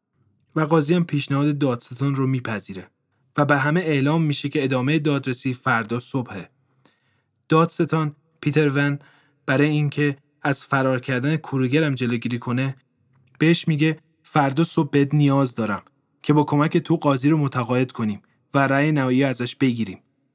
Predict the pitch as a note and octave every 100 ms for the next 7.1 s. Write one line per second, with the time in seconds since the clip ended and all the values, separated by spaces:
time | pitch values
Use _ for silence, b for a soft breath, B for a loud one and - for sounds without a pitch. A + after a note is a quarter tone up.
0 | _ _ _ _ D#3 F#3 F#3+ E3+ F3+ E3+
1 | F3+ F3 F3 E3+ E3+ E3 D#3 D#3+ D3+ D3
2 | C#3 D3 D3 C3+ A#2 C3 C3+ D3 C3+ A2+
3 | C3+ - _ _ _ D3+ C#3 C#3 D3+ C#3+
4 | C#3+ - - A#2 G#2 G2+ G2+ - F#2 -
5 | _ _ _ C#3 - D3 C#3+ D3 D3 C3+
6 | C3+ A#2+ A#2+ A2 A#2 G#2+ G#2 F#2+ G#2 F#2